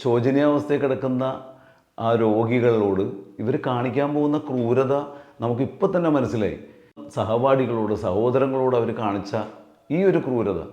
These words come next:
വളരെ പൈശാചികമായി പോയില്ലേ? ഇതിനെതിരെ പ്രിൻസിപ്പാൾ രംഗത്ത് വന്ന് പറഞ്ഞത് നമ്മൾ കേട്ടു.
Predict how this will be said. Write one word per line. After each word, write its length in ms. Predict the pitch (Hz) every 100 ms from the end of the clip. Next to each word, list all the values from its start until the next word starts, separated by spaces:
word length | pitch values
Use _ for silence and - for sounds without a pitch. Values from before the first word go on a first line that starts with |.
| - - _ _ _ _ _ _ -
വളരെ 340 | 101 101 120 170
പൈശാചികമായി 800 | 165 135 143 123 123 123 110 95
പോയില്ലേ? 340 | 95 82 78 - - - _
ഇതിനെതിരെ 400 | 131 160 180 180
പ്രിൻസിപ്പാൾ 680 | 196 170 151 - 170 175 180
രംഗത്ത് 360 | 165 147 147 151
വന്ന് 220 | 151 143
പറഞ്ഞത് 480 | 131 113 113 113 113
നമ്മൾ 220 | 104 104
കേട്ടു. 280 | 98 82